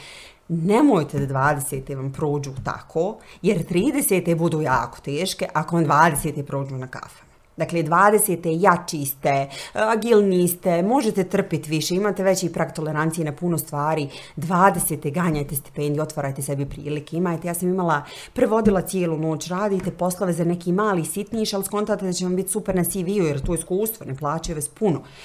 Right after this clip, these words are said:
A neke imate pozicije koje vas plaćaju da preživite, ali nećete nikad staviti na C V jer, za Boga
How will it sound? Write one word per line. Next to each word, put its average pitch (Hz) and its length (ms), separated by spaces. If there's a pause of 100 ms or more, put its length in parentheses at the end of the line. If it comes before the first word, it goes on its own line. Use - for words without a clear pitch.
(200)
A 165 80
neke 196 400
imate 196 360
pozicije 196 640
koje 190 220
vas 175 140
plaćaju 185 440
da 165 80
preživite, 208 680
ali 202 160
nećete 202 240
nikad 196 260
staviti 190 300
na 180 80
C 175 140
V 190 260
jer, 185 220
za 170 140
Boga 139 400